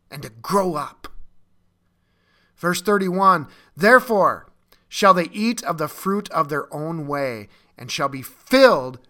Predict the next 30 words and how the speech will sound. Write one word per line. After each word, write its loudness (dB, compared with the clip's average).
with -12
their -8
own -6
devices." -10
My -8
friends, -2
you, -12
you -12
got -2
the, -10
the -8
liberals -2
that -4
run -4
these -6
cities. -10
These -4
ci-, -4
it, -2
it's -2
amazing. 0
They 4
blame 0
white 4
systemic -2
racism -4
for 6
the, -2
the, -4
uh, 2